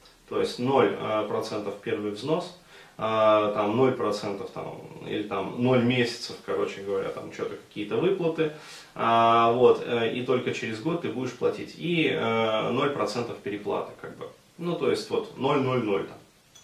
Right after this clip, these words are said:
Или там ноль двенадцать ноль. Ну, то есть, э, ноль процентов первый взнос, там через двенадцать месяцев ты начинаешь платить, вот, и типа ноль процентов переплаты. Но, э, там в договоре оферты всегда указываются мелким петитом,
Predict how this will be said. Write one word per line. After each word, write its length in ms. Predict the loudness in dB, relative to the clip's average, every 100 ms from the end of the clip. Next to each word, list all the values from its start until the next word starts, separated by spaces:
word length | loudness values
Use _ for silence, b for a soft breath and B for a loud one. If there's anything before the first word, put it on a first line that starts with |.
| _ _ _ -4
Или 140 | -2
там 220 | 0 2
ноль 180 | 6 4
двенадцать 540 | 4 0 0 0 -6
ноль. 200 | -8 -10 -10 -12
Ну, 120 | -10 -4
то 120 | -4
есть, 200 | -4 -10 B B B
э, 40 | -4 0 2 2 2 2
ноль 140 | 2 2
процентов 480 | 2 0 -2 -4 -4
первый 280 | -2 0 0
взнос, 340 | 2 0 0
там 260 | -2 -6 -8
через 260 | -12 -12 -8
двенадцать 380 | -4 -4 -4
месяцев 380 | -6 -8 -8 -12 -10
ты 60 |
начинаешь 460 | -8 -8 -6 -6 -4
платить, 500 | 0 0 0 -4 -6 B B
вот, 300 | -6 0 0
и 100 | -2
типа 240 | -6 -6 -2
ноль 160 | 0
процентов 800 | 0 0 -2 -4 -8 -6 -4 -6 -6
переплаты. 480 | -4 -4 -2 -4 -4
Но, 340 | -2 0 0 B B B B
э, 260 | 0 2
там 180 | 4 2
в 60 | 2
договоре 480 | 2 2 4 4 2
оферты 340 | 0 -2 -4
всегда 380 | -10 -8 -6 -4
указываются 580 | -2 -2 -2 -4 -6 -2
мелким 380 | -2 -2 -6
петитом, 480 | -8 -8 -6 -4 -6